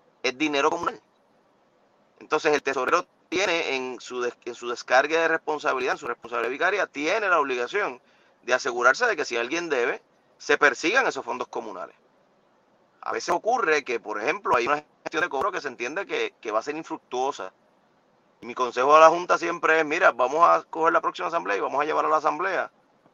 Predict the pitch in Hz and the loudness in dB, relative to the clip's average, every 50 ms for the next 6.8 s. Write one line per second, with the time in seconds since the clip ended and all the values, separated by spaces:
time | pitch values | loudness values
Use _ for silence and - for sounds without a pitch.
0 | _ _ _ _ _ - - 165 185 185 160 165 143 135 131 147 147 147 147 147 | _ _ _ _ _ -6 -4 -2 -2 0 2 2 2 4 4 2 2 2 0 0
1 | 143 - - 143 131 117 110 110 110 104 101 - 117 120 202 220 - - - 127 | 0 0 2 2 2 2 0 -2 -4 -4 -6 -6 -2 0 0 0 0 -2 -6 -8
2 | - - - 156 170 190 190 180 175 156 160 156 147 156 170 175 180 175 170 170 | -2 0 2 2 2 0 0 0 0 0 0 0 0 0 2 2 0 0 -2 -2
3 | 160 156 151 143 143 135 127 135 156 139 113 - _ _ _ _ _ _ - 113 | -2 -2 -4 -4 -4 -2 0 2 2 2 0 -2 _ _ _ _ _ _ -6 -4
4 | 127 - - _ _ 160 160 147 123 120 143 160 156 120 - - _ _ _ _ | -4 -4 -6 _ _ 2 2 6 6 6 6 4 2 -4 -8 -10 _ _ _ _
5 | _ _ _ _ _ _ - 113 127 139 139 156 - 131 147 190 247 247 190 147 | _ _ _ _ _ _ -6 -6 -4 -2 0 -2 0 0 0 0 0 0 0 0
6 | 127 123 - - 117 113 117 143 170 165 - 131 - 147 - - | -2 -2 -2 -4 -4 -4 -4 -6 -6 -8 -6 -6 -8 -8 -10 -14